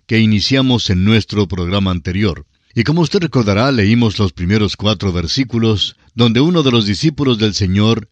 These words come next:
le pide que les enseñe a orar. Y dijimos que este pasaje sugiere algunas inferencias muy interesantes. Su discípulo quería saber cómo orar porque había oído orar a Cristo.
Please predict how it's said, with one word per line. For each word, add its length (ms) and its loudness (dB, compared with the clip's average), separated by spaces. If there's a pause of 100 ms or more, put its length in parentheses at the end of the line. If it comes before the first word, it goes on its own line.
le 180 -2
pide 480 -2
que 160 -6
les 220 -2
enseñe 500 0
a 80 -2
orar. 360 -4 (280)
Y 100 0
dijimos 440 0
que 160 2
este 200 -2
pasaje 540 -2
sugiere 440 0
algunas 360 0
inferencias 840 0
muy 200 2
interesantes. 800 -2 (260)
Su 160 2
discípulo 560 0
quería 280 0
saber 380 0
cómo 360 0
orar 320 0
porque 280 -4
había 240 0
oído 380 0
orar 320 -2
a 80 -2
Cristo. 500 -4